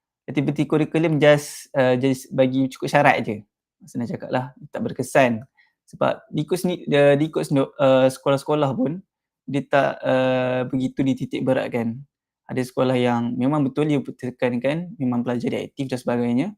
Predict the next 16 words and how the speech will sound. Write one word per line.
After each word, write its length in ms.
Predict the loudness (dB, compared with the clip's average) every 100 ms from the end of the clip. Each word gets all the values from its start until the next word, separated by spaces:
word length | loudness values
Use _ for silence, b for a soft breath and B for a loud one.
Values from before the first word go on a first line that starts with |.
| _
dia 160 | -12 -6
hantar 320 | -6 -4 -2
masuk, 280 | -2 -4 -12
uh, 320 | -8 -4 -4 -6
pertandingan. 720 | -8 -4 0 2 0 -2 -6 b b b b b _ _ _ _
Uh, 400 | -4 -2 -2 -2
tapi 320 | -4 -2 0
ada 120 | 0
sekolah-sekolah 600 | 2 2 2 0 2 4
juga 240 | 4 4
yang 480 | 4 4 2 -2 -4
just 480 | 2 2 2 -6 -6
macam 240 | -2 0
ala 80 | 2 2
kadar 240 | 4 4
saja. 400 | 2 -2 -8 -12